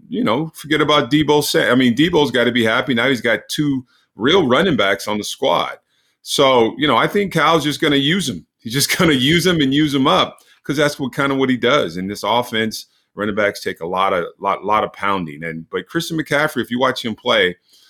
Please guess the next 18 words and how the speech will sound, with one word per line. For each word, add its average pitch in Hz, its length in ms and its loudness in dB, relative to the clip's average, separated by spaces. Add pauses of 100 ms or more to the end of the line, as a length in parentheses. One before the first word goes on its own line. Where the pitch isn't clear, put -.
(360)
you 117 80 -2
know, 110 140 2
he's, 123 220 0
he's 147 200 -2
good 143 180 2
about 117 260 4
avoiding 110 460 0
folks. 104 380 0
He's 87 160 -12
good 113 160 -2
about 101 280 -2
getting 98 180 -4
out 95 160 -2
of 90 60 -8
bounds. 92 340 -2
He's 85 120 -10
good 113 200 0
about, 101 400 0